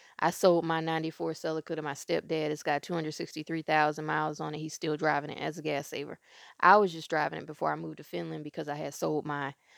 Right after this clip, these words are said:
newer model car, my twenty sixteen Toyota Camry. I had sold that back to the dealer and then drove my old car for a while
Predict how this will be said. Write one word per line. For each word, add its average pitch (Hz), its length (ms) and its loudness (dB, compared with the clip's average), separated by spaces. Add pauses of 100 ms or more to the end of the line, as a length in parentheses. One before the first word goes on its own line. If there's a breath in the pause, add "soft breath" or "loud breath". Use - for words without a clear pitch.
(140)
newer 208 320 4
model 156 260 -2
car, 160 340 2
my 147 280 -4
twenty 165 300 -4
sixteen 160 500 -8
Toyota 156 320 -2
Camry. 165 320 -4
I 135 60 0
had - 100 -4
sold 170 320 -2
that 156 180 2
back 151 220 0
to - 100 -8
the 151 120 -6
dealer 190 460 0 (540 soft breath)
and 156 220 -8
then 156 340 -6
drove 160 220 0
my 151 140 0
old 180 260 4
car 170 180 0
for 165 140 -2
a 156 40 2
while 160 320 0